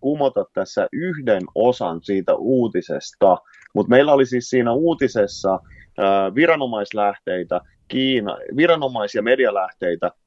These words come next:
Kiinasta, Turkista, Yhdysvalloista, ää,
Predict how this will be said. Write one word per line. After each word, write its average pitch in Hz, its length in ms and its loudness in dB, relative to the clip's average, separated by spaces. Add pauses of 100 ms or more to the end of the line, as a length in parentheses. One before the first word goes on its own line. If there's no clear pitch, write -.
Kiinasta, 120 640 -2 (200)
Turkista, 104 640 0 (220)
Yhdysvalloista, 87 1300 0 (560)
ää, 85 540 0